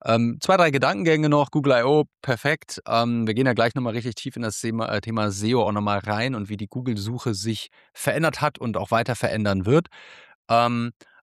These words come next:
Andrej Karpathy war für mich eigentlich eher so ein Begriff, als er das Obsidian-Thema so geteilt hat, was so total in GitHub durch die, durchgegangen ist, wo man halt überlegt hat, okay, wie kann man, ähm, eigentlich Daten so eine Art Second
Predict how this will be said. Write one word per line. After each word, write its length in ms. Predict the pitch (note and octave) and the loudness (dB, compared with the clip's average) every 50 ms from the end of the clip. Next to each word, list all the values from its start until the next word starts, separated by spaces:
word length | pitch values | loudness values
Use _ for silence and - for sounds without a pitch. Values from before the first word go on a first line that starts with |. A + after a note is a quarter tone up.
| _ _ | _ _
Andrej 220 | A#2 B2+ D#3 D3+ | -2 0 0 0
Karpathy 480 | - - - C3 D#3+ - - E3 D#3 C3+ - - _ _ _ | 0 -4 -2 -2 -2 -2 0 -2 -4 -4 -6 -14 _ _ _
war 200 | - B2+ B2+ B2 | 0 2 2 2
für 140 | - - B2+ | 2 0 0
mich 380 | B2+ D3 F#3+ G#3 - - - - | 2 4 2 2 0 -2 -8 -2
eigentlich 640 | A#2+ D#3 F#3 F#3+ D#3 A#2 G#2 A#2 C3 D3+ - - - | 0 0 0 2 0 0 0 0 0 0 -2 -4 -4
eher 220 | A#2+ B2+ C3+ C3+ | 2 2 4 4
so 120 | B2 C#3 C3 | 4 2 0
ein 80 | A2+ | 0
Begriff, 340 | A#2 A2+ - A2 C3 D3+ - | 0 -2 0 0 0 0 0
als 240 | - - A#2+ A#2+ - | -2 -4 -4 -2 -2
er 80 | C3 | -2
das 180 | A2+ A2 - - | -2 -2 -2 -4
Obsidian-Thema 840 | - G#2 G#2+ A2 A2+ C3 D3+ C#3+ A#2+ G#2+ F#2+ G2+ A2+ G#2 G#2 G#2 G2 | -6 -6 -4 -2 0 0 2 2 0 0 0 -2 -4 -2 -2 -2 -2
so 100 | G#2+ G2+ | -2 -2
geteilt 400 | G2 G2 - - G#2+ G2+ G#2 - | -2 -4 -4 -2 -2 -2 0 0
hat, 140 | B2+ B2 - | -2 0 0
was 120 | G#2 G2 | -2 -2
so 80 | - - | -2 -6
total 400 | G#2 F2+ G#2+ A2+ A2 A2+ A#2+ A#2 | -6 -4 0 0 2 2 2 0
in 120 | G2+ G2+ | -2 -4
GitHub 260 | - - - A2+ - | -6 -4 -4 -4 -6
durch 160 | - G#2 - | -6 -8 -8
die, 80 | - G#2+ G#2 B2 - A2+ A2 | -8 -10 -12 -10 -12 -12 -12
durchgegangen 640 | - - C3 C3+ C3+ - - B2 A2+ B2 A#2 A#2 A2+ | -12 -6 -2 -2 -2 -2 -4 -2 0 0 0 0 -2
ist, 260 | G#2+ A2+ A#2 - - - | -4 -6 -8 -8 -8 -6
wo 60 | G#2 | -4
man 180 | G#2+ G#2 F#2+ | -4 -4 -2
halt 200 | A#2 G#2+ G#2 G2+ | -2 -2 -4 -4
überlegt 360 | - - G#2 G#2 A2 A2 - - | -4 -6 -6 -6 -6 -6 -6 -6
hat, 120 | A2 - | -6 -6
okay, 360 | G2 - - A2+ A2 A2+ A2+ - - - - - _ _ | -8 -8 -4 -4 -2 -2 -4 -6 -12 -20 -20 -20 _ _
wie 120 | _ B2+ G#2+ | _ -10 -6
kann 180 | - B2 A2+ | -2 -2 0
man, 240 | A2+ A2 A2 A2 A2 G#2+ - _ _ _ _ _ _ _ _ _ _ _ _ _ _ _ _ - | 2 0 0 0 -2 -6 -10 _ _ _ _ _ _ _ _ _ _ _ _ _ _ _ _ -2
ähm, 360 | G#2+ G#2+ A2 A2 G#2+ G#2+ A2 - | 2 2 4 2 2 0 -4 -6
eigentlich 560 | - - G#2 A#2 B2 A#2 G2+ G#2 G#2+ - - - | -4 -4 -4 -4 -4 -6 -6 -6 -8 -8 -2 -2
Daten 380 | G2+ G2 A2 B2 - - A2+ | 2 2 2 0 0 -4 -6
so 100 | G2 A2+ | -4 -4
eine 140 | G#2+ G#2 F2 | -4 -2 -2
Art 160 | F2 G#2+ G#2 | -2 -4 -4
Second 400 | - - - C3 - - G#2+ - | -4 -4 -6 -6 -4 -6 -10 -10